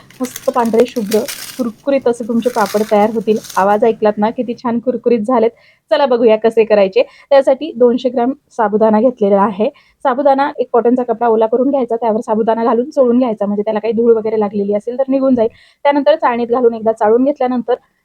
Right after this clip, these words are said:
कढईमध्ये घालायचा आणि पाच मिनिटं मंद आचेवर भाजून घ्यायचा, म्हणजे साबुदाणा छान फुलल्या जातो. त्यानंतर परत चाळणीमध्ये ठेवायचा आहे फॅन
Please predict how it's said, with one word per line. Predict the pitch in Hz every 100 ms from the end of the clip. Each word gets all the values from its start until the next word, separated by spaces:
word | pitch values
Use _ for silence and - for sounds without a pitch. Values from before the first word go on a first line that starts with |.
| _ _ _ _ _ _
कढईमध्ये | 262 277 294 320 240 262
घालायचा | 254 214 208 220
आणि | - 254 262
पाच | 247 247
मिनिटं | 247 240 247
मंद | 254 220
आचेवर | 214 208 208 240
भाजून | 254 220 214
घ्यायचा, | 208 - -
म्हणजे | 208 233
साबुदाणा | - 208 208 208 226 -
छान | 220 233 262
फुलल्या | 269 220 220
जातो. | 233 208 254 - _ _ _
त्यानंतर | 285 285 277 294
परत | 277 269 269
चाळणीमध्ये | 247 240 240 240 247 - _ _
ठेवायचा | 240 226 220 240
आहे | 226 254 370 _ _ _ 339
फॅन | 320